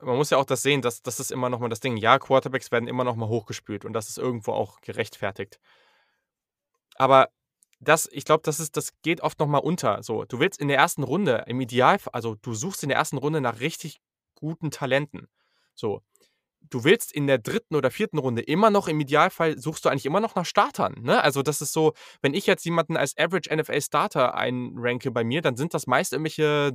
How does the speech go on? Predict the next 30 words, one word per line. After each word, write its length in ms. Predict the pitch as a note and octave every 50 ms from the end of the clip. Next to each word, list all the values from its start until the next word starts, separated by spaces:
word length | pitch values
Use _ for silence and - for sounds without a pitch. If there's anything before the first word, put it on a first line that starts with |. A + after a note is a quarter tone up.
| A2 _ _
Drittrunden-Picks 920 | - - D#3 G3+ - - - C3 A#2+ - - A#2+ G#2+ - C#3 B2 - -
oder 140 | B2 A#2 A#2+
Viertrunden-Picks 880 | - - G3 A3+ - - C3 A2+ G#2+ - A2+ G#2+ - A#2 - - -
oder 180 | G#2+ G#2 G#2 G#2
sowas. 380 | G2+ G#2 F#2+ - - - - _ _ _ - - - _
So. 240 | - A2 G#2 D#2+ - _ _ _ _ -
Und 300 | - B2+ C3 B2 - - - - - - _
dementsprechend, 720 | - - D3 D3+ D#3+ D3+ - - D#3 D#3 - D#3+ D3 C3+ -
also, 140 | C3 B2+
da 180 | B2+ A#2+ C3 B2+
habe 200 | C3+ E3 F3+ G3+
ich 80 | D3+ B2+
Mac 140 | B2 A2+ -
Jones 300 | - B2 A2 A2+ A2 -
zum 100 | - A#2
Beispiel, 340 | G2+ G#2+ G2+ G2+ - - A2+
ne? 240 | A#2 C#3 E3+ D#3 -
Also, 140 | A#2 A#2+ B2+
ich 120 | B2 -
hab 100 | D3+ -
den 100 | - C#3+
natürlich 300 | C3 B2 - C#3 B2+ -
einen 80 | B2 -
Tacken 320 | C#3 C#3+ - - A#2+ A2+
höher, 340 | A#2 B2 D3+ F3+ F#3 F3+ E3+
so, 320 | D3+ D#3 D#3+ E3 D#3+ C#3 -
einfach 260 | - C3+ - C3+ -
Positional 480 | _ - A2+ B2+ C3+ - - B2 A2+ G#2
Value, 360 | A#2 C3 F3 D#3+ D3 B2+ -
aber 200 | - A#2+ C3+ B2